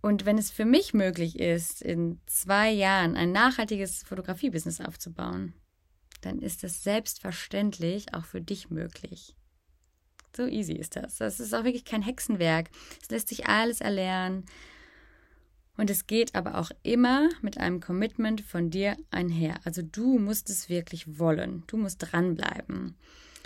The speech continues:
Und manchmal braucht man auch einfach nur jemanden an seiner Seite, der schon genau da ist, wo man hin möchte. Der einen mit an die Hand nimmt und von seinen Erfahrungen berichtet.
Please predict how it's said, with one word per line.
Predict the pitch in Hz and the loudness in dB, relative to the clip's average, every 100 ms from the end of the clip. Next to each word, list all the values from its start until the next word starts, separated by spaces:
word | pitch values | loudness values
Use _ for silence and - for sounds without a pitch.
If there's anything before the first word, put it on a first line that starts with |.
| - - | -20 -6
Und | 208 208 | -2 4
manchmal | 247 311 247 | 4 6 4
braucht | 202 262 | 4 4
man | 196 | 2
auch | 180 | 2
einfach | - 170 185 | 0 0 0
nur | 180 | 0
jemanden | 170 170 165 165 165 | 0 2 2 2 2
an | |
seiner | 165 165 165 | 2 2 0
Seite, | 160 156 165 196 208 233 | 0 0 0 -2 -2 -2
der | 202 | -4
schon | 180 196 185 | -6 -6 -4
genau | 202 202 208 | -2 0 0
da | 196 180 185 | -2 -2 -2
ist, | - 170 - | -2 -4 -4
wo | |
man | 175 175 | -2 2
hin | 170 185 | 2 2
möchte. | 170 - - - - - - - | 0 -2 -6 -12 -14 -18 -20 -14
Der | - | -4
einen | - 214 | 0 0
mit | - | 0
an | 226 | 0
die | 208 | 0
Hand | 226 233 | 0 0
nimmt | 190 165 165 190 - | 2 2 0 -4 -6
und | 180 175 | -8 -6
von | 190 | -6
seinen | 190 190 | -6 -6
Erfahrungen | 180 214 202 170 160 | -4 -4 -2 0 -2
berichtet. | 160 - - - - - | -4 -10 -12 -10 -10 -10